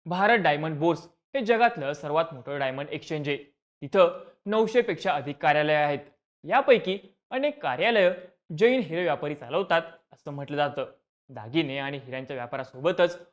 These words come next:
मुंबईतल्या कापड बाजारातही जैन समाजाचं वर्चस्व आहे. काळबादेवी इथला मुळजी जेठा बाजार एकशे पन्नास वर्ष जुना आहे.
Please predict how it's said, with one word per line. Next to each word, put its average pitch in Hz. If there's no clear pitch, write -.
मुंबईतल्या 240
कापड 208
बाजारातही 165
जैन 240
समाजाचं 156
वर्चस्व 147
आहे. 147
काळबादेवी 196
इथला 139
मुळजी 143
जेठा 139
बाजार 165
एकशे 220
पन्नास 185
वर्ष 131
जुना 147
आहे. 143